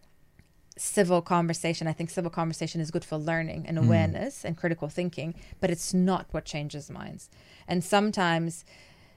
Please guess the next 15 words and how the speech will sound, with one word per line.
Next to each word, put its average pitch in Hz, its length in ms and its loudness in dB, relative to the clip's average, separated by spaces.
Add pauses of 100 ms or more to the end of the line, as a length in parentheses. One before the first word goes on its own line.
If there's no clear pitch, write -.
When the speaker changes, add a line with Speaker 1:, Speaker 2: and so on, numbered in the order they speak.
(220)
Speaker 1:
protection 196 520 2
has 170 400 0
to 175 100 -2
happen 156 640 -2 (180)
at 170 100 4
a 160 40 2
higher 165 320 2
level 160 280 2
and 156 120 2
being 165 260 0
mandated 165 760 0 (420)
in, 175 360 0
in 180 140 2
order 180 260 4
to 151 480 0